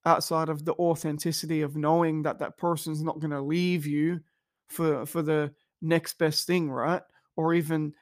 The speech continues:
the next person that shows them another form, or to them a more sexualized form of attention, right? But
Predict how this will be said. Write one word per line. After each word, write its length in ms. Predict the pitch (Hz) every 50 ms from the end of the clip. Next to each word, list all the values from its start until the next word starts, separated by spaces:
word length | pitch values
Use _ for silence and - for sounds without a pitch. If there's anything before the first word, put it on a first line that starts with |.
| _ _
the 80 | - 160
next 320 | 156 165 160 165 - -
person 400 | - 170 165 156 151 - 156 156
that 160 | 151 - -
shows 320 | - - 160 160 156 151 147
them 240 | 165 156 156 147 - _ _ _ _ _ -
another 360 | 165 165 160 165 165 156 151 143
form, 520 | - - - 180 170 160 151 156 160 156 -
or 320 | 180 165 160 156 156 139 - _ _ - -
to 120 | - 170
them 380 | 147 165 175 165 160 156 156 151 -
a 160 | 156 160 156
more 460 | 156 160 160 156 151 151 151 143 143 _ _ _ _ _ _ _ _ _ _ _ -
sexualized 840 | - - - 170 165 - - 190 170 156 147 147 143 147 147 - -
form 480 | - - - 175 170 160 147 147 143 - -
of 120 | 160 139
attention, 520 | 143 - - 185 196 185 - - 147 107 90
right? 300 | 104 98 151 196 214 - _ _ _ _ _ _ _ _ _ _ _ _ _ _ _ - - _ _ _ -
But 340 | 185 185 165 147 - -